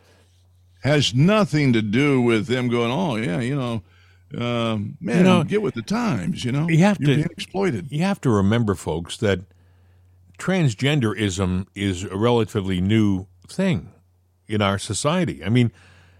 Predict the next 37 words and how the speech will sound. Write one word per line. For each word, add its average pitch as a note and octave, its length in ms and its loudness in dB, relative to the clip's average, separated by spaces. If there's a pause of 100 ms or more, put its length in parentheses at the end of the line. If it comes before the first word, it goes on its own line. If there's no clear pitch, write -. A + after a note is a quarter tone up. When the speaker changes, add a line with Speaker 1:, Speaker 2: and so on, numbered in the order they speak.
Speaker 2:
if A#2+ 180 -4
you G3 160 2
asked D#3+ 320 0
people A#2+ 500 2
five A#2+ 380 -2
years C#3+ 260 0
ago, E2+ 500 -2 (100)
"Are F#2 80 -4
you G#2 140 -2
transgender?" A2 840 -2
I G#2 120 0
would C3 200 -2
be G2+ 260 -2 (580)
hard-pressed B2 600 0
to A2+ 80 0
think A2+ 240 -2
they A2 120 2
would G2 200 -2
be A2 140 4
able G#2 180 0
to G#2+ 80 0
even G#2 260 -2
be, G#2+ 180 -2
Speaker 1:
Mm-hmm. A#2+ 300 2
Speaker 2:
be, B2 200 2
"What D#3 160 4
is G3 180 4
that? - 280 0 (140)
Transgenderism? A#2+ 960 0
What C#3+ 200 0
it, D3 120 2
what, C#3+ 240 -4
what, F3 260 0 (100)
what?" F3 280 -2 (360)
I'm G3 120 0
talking D3 320 4
about A2+ 340 2